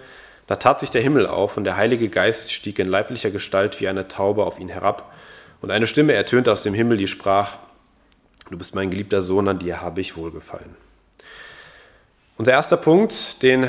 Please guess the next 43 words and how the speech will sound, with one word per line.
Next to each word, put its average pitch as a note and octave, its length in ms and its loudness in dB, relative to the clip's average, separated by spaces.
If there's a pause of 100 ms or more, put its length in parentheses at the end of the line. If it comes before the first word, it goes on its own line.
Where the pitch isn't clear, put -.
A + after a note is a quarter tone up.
möchte B2 220 0
ich A#2 140 -4
nennen, B2+ 360 4 (400)
ähm, G#2 480 -4 (760)
das - 140 -14
Gebet B2 500 2 (100)
rahmt A2 300 2
Jesu A2 340 2
Dienst G2 500 -6
ein. D2+ 300 -10 (1700)
Jesus D#3 320 0
lässt D3 240 0
sich C#3+ 100 -2
hier, C3 300 4
wie C3 100 -2
viele C3 260 -2
andere A2+ 240 0
Menschen A#2+ 300 -2
dieser G#2 220 -2
Zeit G#2 260 0
eben G2 140 -4
auch, C3 380 0 (720)
von B2+ 360 0 (100)
Johannes A#2 300 0
dem A2+ 160 -2
Täufer G#2+ 540 2
taufen. F2 440 -2 (1000)
Und G#2+ 120 -4
Johannes, C3+ 520 2
der G#2 120 -4
Täufer, B2 340 4
rief B2 140 -2
die - 80 -6
Menschen G#2+ 320 -2
zur - 180 -8
Buße C#3 320 -2
auf, A2 300 2
also G2+ 160 -4
sie G2 100 -6
sollten A2 240 2
ihre G#2 120 2
Schuld C3+ 260 0
bekennen, A2 480 -2